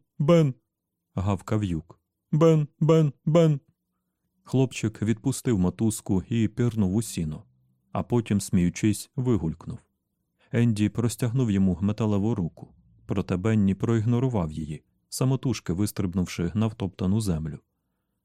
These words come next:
Довкола нього бігав, заходячись гавкотом, Юк. «Вони завжди таке вигукують, коли граються?»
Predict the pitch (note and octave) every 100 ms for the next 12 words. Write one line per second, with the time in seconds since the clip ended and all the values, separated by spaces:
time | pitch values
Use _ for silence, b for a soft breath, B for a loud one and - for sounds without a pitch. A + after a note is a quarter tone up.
0 | _ - G2 - G#2+ G#2 A2+ B2 G#2+ G2
1 | F2 F2+ B2 G#2 E2 - F2 F2 G#2+ F#2+
2 | - E2+ E2 G#2 - A2 C3 A2 F#2 -
3 | _ _ _ _ _ _ _ _ _ F2+
4 | E2 E2 E2+ D#2+ E2 B2+ A#2 F2+ F#2 F2+
5 | - F#2 G#2 B2 G#2+ - D#2+ - - F2+
6 | F#2 A2+ F2+ D#2 - - -